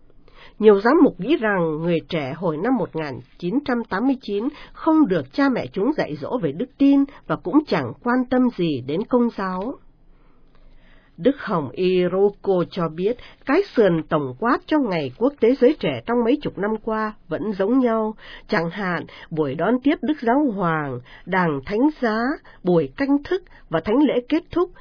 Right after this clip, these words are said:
với sự tham dự đông đảo của các tín hữu, cả những người thuộc giới trẻ. Tuy nhiên, cách thức mà giáo hội tham gia và dành thời gian,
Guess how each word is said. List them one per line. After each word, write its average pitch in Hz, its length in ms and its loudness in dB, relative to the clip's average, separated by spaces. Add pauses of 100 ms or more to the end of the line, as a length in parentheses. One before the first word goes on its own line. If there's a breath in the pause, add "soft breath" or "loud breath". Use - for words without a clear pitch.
với 233 120 4
sự 208 260 -2
tham 285 220 0
dự 165 200 -2
đông 277 240 2
đảo 131 220 -2
của 127 140 -10
các 214 280 -8
tín 254 220 2
hữu, 240 360 -2 (360 loud breath)
cả 180 140 2
những 190 220 0 (120)
người 180 400 4
thuộc - 200 -8
giới 233 280 -2
trẻ. 127 400 -6 (320 loud breath)
Tuy 233 140 4
nhiên, 226 340 2 (460)
cách 214 220 -2
thức 285 200 0
mà 151 280 -2
giáo 202 120 0
hội 185 280 -4
tham 240 240 0 (100)
gia 247 320 2
và 151 100 -8
dành 147 300 -4
thời 139 220 -6
gian, 208 360 -6